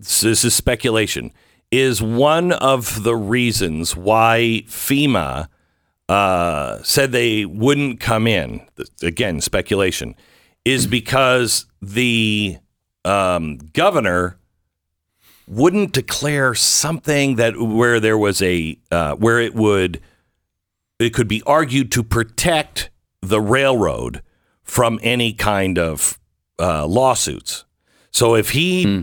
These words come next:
Speaker 1: if he s-, called them in and it was, uh, declared a national, or, yeah, national emergency,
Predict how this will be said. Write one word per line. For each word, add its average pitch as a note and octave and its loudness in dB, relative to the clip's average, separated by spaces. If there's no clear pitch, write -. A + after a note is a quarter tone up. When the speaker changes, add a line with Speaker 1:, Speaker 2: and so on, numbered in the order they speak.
Speaker 1:
if B2 0
he F3 0
s-, - -2
called D#3 0
them C3 2
in A#2+ 0
and G#2+ -2
it A2+ -4
was, G#2 0
uh, F#2+ 2
declared C#3 0
a A2+ 2
national, A#2+ 0
or, G#2+ 2
yeah, A2 0
national A#2 -2
emergency, G#2 -2